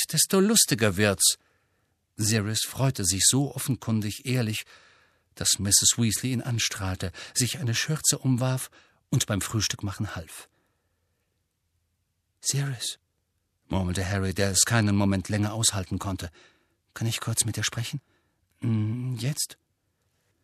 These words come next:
Er ging in die dunkle Speisekammer und Sirius folgte ihm. Ohne Vorrede schilderte Harry seinem Paten jede Einzelheit seiner Vision,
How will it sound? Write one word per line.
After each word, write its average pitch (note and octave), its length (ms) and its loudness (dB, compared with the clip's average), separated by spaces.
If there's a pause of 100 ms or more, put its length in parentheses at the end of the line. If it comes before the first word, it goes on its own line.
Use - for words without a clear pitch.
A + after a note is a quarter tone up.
(500)
Er B2+ 140 4
ging C#3 200 6
in B2+ 140 6
die G#2+ 120 2
dunkle B2 340 0
Speisekammer B2 920 2
und A2+ 160 2
Sirius A#2 400 4
folgte A#2 380 0
ihm. F#2+ 260 -2 (760)
Ohne A#2+ 320 6
Vorrede F#2 600 0
schilderte G2+ 480 -2
Harry G#2+ 280 2
seinem F#2+ 300 2
Paten A2 400 0
jede B2 460 0
Einzelheit A2+ 560 0
seiner G#2+ 300 0
Vision, G2 480 -2